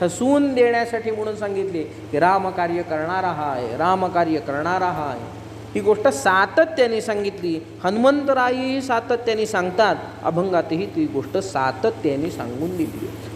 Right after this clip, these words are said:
अंजनी या म्हणण्यामध्ये अंजनीचा पुत्र, अंजनी पुत्र पवनसुत नामा, असं त्या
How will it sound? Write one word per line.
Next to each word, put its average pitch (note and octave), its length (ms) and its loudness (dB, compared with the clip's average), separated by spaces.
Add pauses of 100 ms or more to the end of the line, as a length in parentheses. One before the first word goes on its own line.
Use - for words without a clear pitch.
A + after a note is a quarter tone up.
(140)
अंजनी G#3+ 520 4
या F#3 140 0
म्हणण्यामध्ये D3+ 580 -2 (500)
अंजनीचा F#3 800 2
पुत्र, C#3+ 420 -4 (760)
अंजनी F3+ 520 2
पुत्र A#3 500 2 (840)
पवनसुत G#3 680 2
नामा, D#3+ 480 -2 (1040)
असं G3+ 340 0
त्या E3+ 200 2